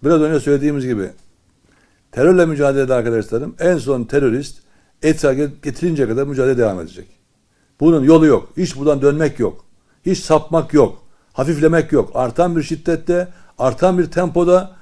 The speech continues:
en son terörist etkisiz hale getirinceye kadar devam edecek. Ve bir an önce asil milletimizi, seksen beş milyon vatandaşımızı bu kırk yıldan beri başımıza musallat olan bu beladan kurtaracağız. Buna kararlıyız.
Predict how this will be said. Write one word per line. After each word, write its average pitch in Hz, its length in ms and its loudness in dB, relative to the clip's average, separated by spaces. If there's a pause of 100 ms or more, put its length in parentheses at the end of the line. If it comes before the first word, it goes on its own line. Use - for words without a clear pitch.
(460)
en 196 200 6
son 170 300 2
terörist 160 500 2
etkisiz 151 180 -2
hale 156 120 4
getirinceye 156 400 2
kadar 160 100 0
devam 127 220 2
edecek. 80 240 -12 (800)
Ve 143 200 0
bir 196 100 2
an 165 180 4
önce 131 500 0
asil 160 300 -2
milletimizi, 123 600 -4
seksen 147 420 -6
beş 170 180 -2
milyon 123 280 -6
vatandaşımızı 127 800 -6 (460)
bu 143 300 2
kırk 196 260 0
yıldan 135 300 -2
beri 123 180 -2
başımıza 127 420 -4
musallat 143 340 -2
olan 147 300 -2 (240)
bu 165 100 -4
beladan 143 320 2
kurtaracağız. 107 480 -4
Buna 147 140 -4
kararlıyız. 113 580 0